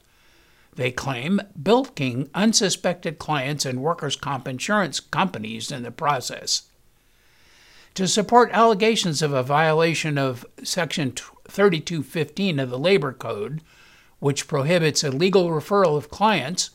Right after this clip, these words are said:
prosecutors allege that Attorney Mayer formed a company, Web Shark three sixty, a marketing firm specializing in advertising for attorneys.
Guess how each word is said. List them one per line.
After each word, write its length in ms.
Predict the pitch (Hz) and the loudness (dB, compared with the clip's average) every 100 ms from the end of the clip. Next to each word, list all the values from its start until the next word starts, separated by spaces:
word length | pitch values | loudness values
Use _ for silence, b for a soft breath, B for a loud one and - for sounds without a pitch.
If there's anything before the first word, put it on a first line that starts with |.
| b b b b b b b | b b b b b b b
prosecutors 720 | 233 220 208 208 208 185 147 | 4 4 2 -2 -2 0 -2
allege 520 | 180 170 190 147 135 | 0 4 4 4 0
that 160 | 151 147 | -2 -2
Attorney 380 | 135 160 160 139 | -2 -2 0 0
Mayer 340 | 160 160 139 | 0 0 -2
formed 500 | - 156 165 175 175 - _ _ | -4 -2 0 2 0 -4 _ _
a 100 | 139 | -6
company, 640 | - 170 156 143 127 135 - B B - | -2 0 0 0 0 -2 -4 B B -2
Web 400 | 147 208 247 220 - - | 4 4 6 0 0 -10
Shark 720 | - - 202 185 139 147 - - | -6 0 2 2 2 -4 -12 -16
three 260 | - 185 165 | -6 -2 -2
sixty, 680 | - 185 - - 120 - - b b b - | 0 -2 -4 -8 -8 -10 -20 b b b 0
a 120 | 135 | 2
marketing 500 | 135 139 165 135 127 | 4 4 4 0 2
firm 300 | 185 196 160 | 2 2 2
specializing 1000 | - - 214 214 113 110 113 117 147 175 | -2 0 0 0 -4 -4 -6 -6 -4 -2
in 120 | 147 | -2
advertising 760 | 165 165 127 131 123 120 135 | -2 -2 -4 -6 -6 -6 -8
for 200 | 120 139 | -8 -8
attorneys. 600 | 135 175 196 120 - - | -6 -4 -4 -4 -4 -6